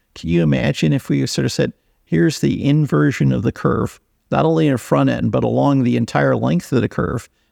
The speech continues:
And we've been waiting this for almost, uh, well over a year. We're still sort of say that it's no idea exactly when that, uh, recession will occur. Now, maybe we're just, we're trying to,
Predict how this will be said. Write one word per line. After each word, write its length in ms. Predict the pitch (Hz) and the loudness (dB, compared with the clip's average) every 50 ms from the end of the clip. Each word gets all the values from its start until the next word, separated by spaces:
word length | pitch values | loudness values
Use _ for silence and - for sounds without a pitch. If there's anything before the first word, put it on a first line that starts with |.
| _ - | _ -4
And 120 | 151 151 | 0 2
we've 120 | 156 151 135 | 2 2 2
been 140 | 139 135 | 2 0
waiting 400 | 123 131 139 147 143 139 135 127 | 2 2 2 2 2 2 2 2
this 220 | 123 123 123 - - | 2 0 -2 -4 -8
for 260 | - - - 131 131 | -8 -4 -2 0 0
almost, 380 | 131 123 123 123 - - - 143 | 2 2 0 -2 -4 -4 -2 -2
uh, 240 | 127 113 110 104 - | 0 0 0 -2 -2
well 240 | 120 127 135 143 143 | 0 2 2 2 2
over 260 | 139 127 135 131 120 | 2 0 0 0 0
a 60 | 117 | 0
year. 420 | 117 110 123 143 147 135 127 123 | 0 2 2 2 2 2 2 0
We're 160 | 120 120 120 123 | 0 0 -2 -2
still 320 | - - - 147 143 139 | -2 -2 0 0 0 0
sort 220 | - - - 131 | -2 -2 -4 -4
of 80 | 131 127 | -4 -2
say 200 | - - - - | -2 0 0 0
that 260 | 123 123 120 - - - - _ - | 0 -2 -2 -4 -8 -20 -18 _ -8
it's 240 | - - - - - | -6 -6 -4 -2 0
no 160 | 156 147 143 | 0 2 2
idea 380 | 135 127 127 113 127 131 131 | 2 2 0 0 0 0 0
exactly 480 | 123 117 - - 139 123 120 - - 135 | -2 -4 -4 -2 -2 -2 -2 -2 -4 -2
when 220 | 120 120 123 127 | -2 0 0 0
that, 180 | 123 131 120 - - - 82 82 104 | 0 -2 -2 -4 -6 -10 -10 -6 -4
uh, 260 | 123 123 110 110 113 - _ _ _ _ _ - | -2 -2 -2 -2 -6 -8 _ _ _ _ _ -6
recession 540 | - - - - - 127 120 - - 135 127 | -4 -4 -2 0 0 0 0 0 -2 -4 -2
will 140 | 123 117 113 | -2 -2 -4
occur. 340 | 113 - - - 143 104 - - _ _ _ _ _ - | -4 -2 0 0 0 -2 -4 -8 _ _ _ _ _ -4
Now, 200 | - - - - _ _ _ _ _ _ - | -4 -4 -4 -8 _ _ _ _ _ _ -6
maybe 420 | - 156 170 147 135 139 147 139 | -4 -2 0 0 0 0 0 0
we're 240 | 127 120 127 123 123 | 0 2 0 0 0
just, 320 | 107 123 123 120 - - _ _ _ - | 0 0 -2 -2 -4 -8 _ _ _ -16
we're 300 | 214 180 143 147 135 - | -12 -4 -2 0 0 0
trying 500 | - - - 147 135 139 139 143 139 123 | -2 -2 -2 -2 0 2 2 2 0 0
to, 160 | - - | -2 -4